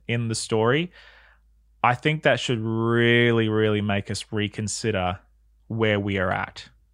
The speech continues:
Um, because ultimately the story of the Bible is not about us. It's about Jesus and about his faithfulness rather than our faithfulness of us doing the right thing, even when everybody else is doing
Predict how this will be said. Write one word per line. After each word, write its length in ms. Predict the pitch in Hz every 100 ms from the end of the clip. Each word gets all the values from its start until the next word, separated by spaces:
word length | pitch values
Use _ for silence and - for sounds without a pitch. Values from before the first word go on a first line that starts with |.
| -
Um, 500 | 92 95 - - - _ _ - - - _ _ _ _ _ _ _ - -
because 440 | 120 123 110 - -
ultimately 420 | 139 - 143 123
the 100 | 113
story 680 | - - - - 127 151 143
of 140 | 127
the 60 | -
Bible 320 | 127 131 120
is 120 | 104 113
not 140 | 120
about 220 | 110 98
us. 320 | 101 - -
It's 240 | 101 - -
about 240 | 113 98
Jesus 480 | 107 107 104 - -
and 100 | 101
about 260 | 98 95 -
his 300 | - 117 110
faithfulness 680 | - 104 101 - 95 - -
rather 260 | 107 104 101
than 180 | 95 101
our 320 | 113 117 104
faithfulness 640 | - 101 95 101 95 107
of 100 | 104 104 _ -
us 220 | 113 -
doing 220 | 113 104
the 80 | 98
right 260 | 98 95
thing, 260 | - 104 95
even 220 | 107 104 101
when 100 | 98
everybody 260 | 98 98
else 260 | 95 92 -
is 100 | 101
doing 280 | 101 95